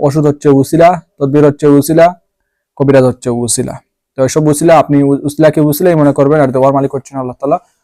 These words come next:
ফল দেওয়ার মালিক হচ্ছেন আল্লাহ তাআলা। এটা আপনি মেনে বুঝে যদি আপনি আমল করেন, তাহলে ইনশাআল্লাহ এই আমল দ্বারা আপনি কামিয়াবি অর্জন করবেন।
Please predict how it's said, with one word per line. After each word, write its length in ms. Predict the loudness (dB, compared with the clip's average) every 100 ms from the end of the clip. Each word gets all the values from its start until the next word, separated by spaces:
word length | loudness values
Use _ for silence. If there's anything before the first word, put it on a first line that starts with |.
| _ _
ফল 120 | 2
দেওয়ার 180 | 4 4
মালিক 200 | 2 0
হচ্ছেন 160 | -2 -2
আল্লাহ 200 | -2 -4
তাআলা। 180 | -2 -2
এটা 120 | -2
আপনি 180 | -6 -4 -6
মেনে 200 | -2 -2
বুঝে 320 | -2 0 2
যদি 160 | 2 0
আপনি 200 | -2 -4 -4
আমল 220 | -4 -2
করেন, 240 | -2 -2
তাহলে 220 | 0 0 0
ইনশাআল্লাহ 360 | -2 -2 -2 -2
এই 40 |
আমল 200 | -4 -6
দ্বারা 160 | -4 -4
আপনি 160 | -6 -12
কামিয়াবি 380 | -14 -10 -6 -6
অর্জন 300 | -8 -14 -16
করবেন। 320 | -16 -18 _